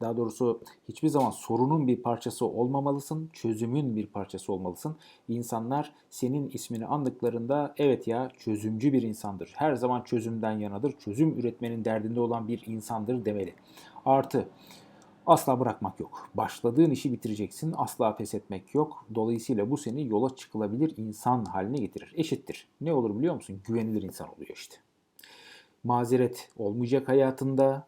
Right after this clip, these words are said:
sözüne güvenilir insan olursun. Şikayet olmayacak hayatında, çözümden yana olan bir insan olursun. Bırakmak yok olmayacak hayatında. Bırakmak,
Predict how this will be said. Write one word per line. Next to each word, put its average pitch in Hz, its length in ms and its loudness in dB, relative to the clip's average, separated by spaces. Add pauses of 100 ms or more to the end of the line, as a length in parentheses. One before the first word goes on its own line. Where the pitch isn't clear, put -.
(160)
sözüne 110 440 -2
güvenilir 98 400 -6
insan 123 280 0
olursun. 131 560 0
Şikayet 110 520 -4
olmayacak 127 460 0
hayatında, 131 540 0
çözümden 95 520 -6
yana 131 280 0
olan 131 240 2
bir 131 80 2
insan 135 240 -4
olursun. 127 480 -2
Bırakmak 107 520 -4
yok 113 340 0
olmayacak 139 560 2
hayatında. 131 640 2
Bırakmak, 107 400 -4